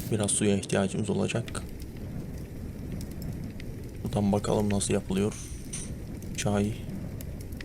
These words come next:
çanak var, evet. Tarhana yapabiliriz. Tarhana çorbası yapalım.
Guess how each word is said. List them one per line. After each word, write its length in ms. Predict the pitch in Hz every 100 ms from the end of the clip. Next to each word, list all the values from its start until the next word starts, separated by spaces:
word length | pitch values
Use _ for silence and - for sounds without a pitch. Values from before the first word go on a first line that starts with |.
| - -
çanak 580 | - 104 104 - - 104
var, 140 | 104
evet. 180 | 98 101 - -
Tarhana 440 | - 104 113 107 107 113
yapabiliriz. 800 | 107 107 107 101 113 - - - -
Tarhana 300 | 107 104 104
çorbası 400 | - - 110 -
yapalım. 320 | 110 110 113